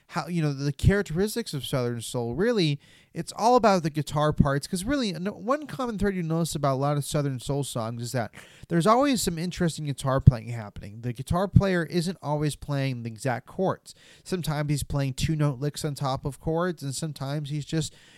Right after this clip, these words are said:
doing, like, little, like, lead guitar riffs happening under those chords. There's always some, you know, interesting guitar playing happening with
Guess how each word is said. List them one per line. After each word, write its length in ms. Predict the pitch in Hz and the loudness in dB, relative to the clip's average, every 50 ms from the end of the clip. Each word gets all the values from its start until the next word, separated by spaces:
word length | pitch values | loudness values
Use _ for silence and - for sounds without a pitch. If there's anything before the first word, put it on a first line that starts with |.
| - - | -10 -4
doing, 260 | - 147 160 170 160 151 | 0 0 0 0 0 -2
like, 180 | 156 151 - | -4 -4 -4
little, 400 | 147 160 170 170 175 180 156 123 | -2 0 0 2 0 0 -2 -2
like, 180 | 131 147 151 131 | -2 -2 -2 0
lead 200 | 139 151 180 180 | 0 0 0 0
guitar 400 | 170 180 - 165 160 170 202 208 | 0 -2 -2 -2 -2 0 0 0
riffs 240 | 165 127 113 - - | 0 -2 -4 -6 -6
happening 420 | - 131 117 120 - 127 135 127 | -6 -6 -6 -6 -6 -8 -8 -6
under 220 | 147 180 214 196 | -6 -4 -4 -2
those 180 | 135 113 107 - | -2 -4 -6 -10
chords. 380 | - - - 202 - - - - | -14 -16 -14 -14 -14 -16 -8 -6
There's 180 | 147 151 147 | -4 -2 0
always 540 | 208 226 247 269 269 269 254 214 165 - - - - - - - - _ | 0 0 0 0 0 -2 -2 -2 -4 -6 -8 -12 -18 -20 -20 -20 -20 _
some, 400 | - - - 185 175 160 156 147 | -8 -2 0 2 2 2 0 -4
you 120 | 147 170 165 | -4 -2 0
know, 180 | 160 147 147 | 0 0 0
interesting 760 | 131 120 156 185 180 - - - 170 156 143 - - 156 143 | -2 -6 -6 -6 -6 -6 -4 -2 -2 0 -2 -2 -6 -6 -6
guitar 380 | 135 135 - - 139 135 139 131 | -6 -6 -6 -6 -4 -4 -4 -4
playing 380 | - - - 123 120 123 123 | -6 -8 -8 -8 -8 -6 -6
happening 640 | 123 127 123 123 123 120 - 113 110 110 110 107 107 | -6 -6 -4 -4 -6 -6 -8 -10 -12 -12 -12 -8 -6
with 180 | 110 110 107 | -6 -6 -6